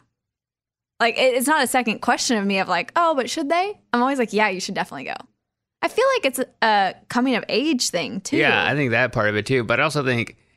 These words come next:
Speaker 2: you shouldn't go and get as in debt as people <laughs> are getting right
Speaker 1: That's
Speaker 2: now.
Speaker 1: true. You can still have a cool college experience by not going to a D one. You can literally go to a,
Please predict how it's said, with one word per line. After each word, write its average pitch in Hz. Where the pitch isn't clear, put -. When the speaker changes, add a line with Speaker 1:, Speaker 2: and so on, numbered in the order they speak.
Speaker 2:
you 113
shouldn't 131
go 135
and 135
get 127
as 127
in 113
debt 120
as 110
people 143
<laughs> -
are 156
getting 135
right 254
Speaker 1:
That's -
Speaker 2:
now. 269
Speaker 1:
true. 185
You 277
can 359
still 359
have 339
a 262
cool 294
college 254
experience 233
by 233
not 220
going 226
to 226
a 202
D 190
one. 185
You 240
can 285
literally 226
go 226
to 208
a, 180